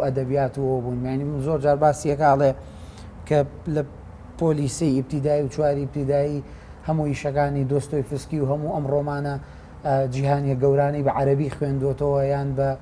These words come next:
تەنانەت زۆر زوو شوێری ئینگلیزی بوو. یعنی ڕەنگە بڵێم دە ساڵ پێش من فێری زمانی ئینگلیزیش بۆمانە. بۆیە ئەوە زۆر سەرنجڕاکێشە و بەشێکی وەکو خۆی وتی بەشێکی، ئە،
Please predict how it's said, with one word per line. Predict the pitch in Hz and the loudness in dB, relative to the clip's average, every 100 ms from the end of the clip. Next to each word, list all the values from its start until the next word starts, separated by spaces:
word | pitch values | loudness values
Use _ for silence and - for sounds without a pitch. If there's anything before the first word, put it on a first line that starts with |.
| - - - - - 139 | -12 -20 -20 -20 -16 -2
تەنانەت | 156 156 165 170 147 | 2 4 4 4 6
زۆر | 185 151 | 6 6
زوو | 151 175 | 2 0
شوێری | - 139 127 | 2 2 2
ئینگلیزی | 127 120 117 110 117 | 0 0 -2 -4 -4
بوو. | 120 | -4
یعنی | 120 127 127 | -4 -2 0
ڕەنگە | 139 135 | 0 0
بڵێم | 135 135 131 | 0 2 4
دە | 139 143 | 4 4
ساڵ | 127 123 - - - | 0 -2 -12 -20 -6
پێش | 147 139 117 | 0 2 2
من | 135 123 - | -2 -2 0
فێری | 139 123 117 | 0 0 -4
زمانی | 135 131 127 | -2 -2 -2
ئینگلیزیش | 117 120 117 120 120 | -2 -2 -2 -2 -2
بۆمانە. | 135 139 170 165 | 0 0 2 4
بۆیە | 196 - - - - - | 4 2 -12 -18 -8 4
ئەوە | 170 170 160 | 6 6 6
زۆر | 175 - | 4 4
سەرنجڕاکێشە | 151 139 135 135 - 143 160 | 2 4 4 4 2 -2 0
و | 156 | 0
بەشێکی | 180 175 143 156 | 0 0 -2 -2
وەکو | 143 147 - | -2 -2 -2
خۆی | 160 | -2
وتی | 139 143 156 | -2 -2 -2
بەشێکی، | 143 151 131 147 139 - - - - | -2 -4 -2 -4 -6 -12 -18 -18 -4
ئە، | 143 | 2